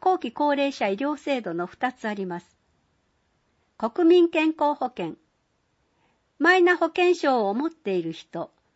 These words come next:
自身の資格情報が確認できる資格情報のお知らせを交付。マイナ保険証を持っていない人、従来の健康保険証に代わる資格確認書を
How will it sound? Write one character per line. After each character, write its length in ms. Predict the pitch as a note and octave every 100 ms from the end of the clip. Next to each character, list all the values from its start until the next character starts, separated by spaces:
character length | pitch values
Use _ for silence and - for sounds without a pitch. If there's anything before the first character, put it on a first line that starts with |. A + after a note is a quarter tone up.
| _ _ _ _ _ -
自 160 | A#3 F#4+
身 400 | F#4+ D4+ B3+ G#3+
の 160 | F#3
資 160 | - -
格 260 | E4+ F4
情 240 | E4+ F4 D#4+
報 220 | A#3+ G3+
が 140 | F#3
確 280 | F#3 G3 G3+
認 280 | D4 D4+ C#4
で 120 | B3+
き 180 | B3 A3+
る 220 | F3+ E3+ - _ _
資 140 | - -
格 260 | E4+ E4+
情 240 | E4+ F4 E4+
報 220 | A3+ G3+
の 200 | F3+ D#3
お 60 | G3+
知 140 | -
ら 160 | C#4+ C#4+
せ 160 | C4
を 160 | A#3+ A#3+
交 300 | - A3+ G#3+
付。 240 | - F3 - _ _ _ _ _ _ _ _ _
マ 200 | - E4
イ 60 | F4+
ナ 120 | F4
保 120 | E4+
険 260 | E4 E4+ E4
証 320 | E4 D4+ D4
を 60 | C#4+
持 160 | C#4+
っ 20 | E4+
て 200 | - F3+
い 100 | F3+
な 180 | G3+
い 40 | G#3
人、 400 | - - F3 E3 _ _ _ _ _ _ _ -
従 280 | C4+ F#4+ F4
来 220 | B3+ G#3
の 160 | F#3 -
健 220 | - F4
康 240 | E4+ E4
保 100 | D#4
険 260 | D4 D#4+ D#4
証 240 | D4+ C#4
に 140 | C4+ C4+
代 160 | B3
わ 120 | A3+
る 220 | G#3+ G3 -
資 160 | - -
格 240 | E4 E4
確 260 | D#4+ D4 D4+
認 240 | C#4+ C#4
書 220 | C4+ B3
を 100 | D#3+